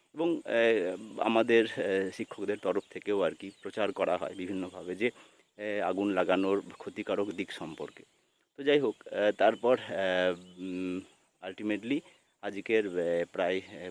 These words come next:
পৌনে এক ঘন্টার চেষ্টায় আগুন, আহ, নেভানো হয়। যদিও একটা জঙ্গলে নিভিয়ে তো ব্যাপার নয়, মানে চারপাশের জঙ্গল, চারদিকের জঙ্গল জ্বলছে। তো আমাদের স্কুলের তরফ থেকে, আমাদের ছাত্রছাত্রীদের তরফ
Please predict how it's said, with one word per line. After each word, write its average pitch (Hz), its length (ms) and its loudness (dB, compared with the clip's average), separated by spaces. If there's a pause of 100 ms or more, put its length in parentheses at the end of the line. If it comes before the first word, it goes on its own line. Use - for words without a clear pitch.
পৌনে 95 220 -2
এক 92 100 -4
ঘন্টার 104 360 -4
চেষ্টায় 113 480 -8
আগুন, 87 460 -8 (100)
আহ, 92 260 -14
নেভানো 98 400 -4
হয়। 95 200 -2 (560)
যদিও 131 340 6 (140)
একটা 107 300 -2
জঙ্গলে 117 380 2
নিভিয়ে 120 300 2
তো 139 160 2
ব্যাপার 113 320 -2
নয়, 123 280 0
মানে 98 200 -2
চারপাশের 110 960 -6
জঙ্গল, 104 460 4 (280)
চারদিকের 107 520 -4
জঙ্গল 90 380 -2
জ্বলছে। 85 360 -4 (580)
তো 113 180 -2
আমাদের 110 320 0
স্কুলের 113 420 2
তরফ 101 180 -2 (140)
থেকে, 87 260 -12
আমাদের 95 240 -10
ছাত্রছাত্রীদের 107 580 -8
তরফ 95 280 -2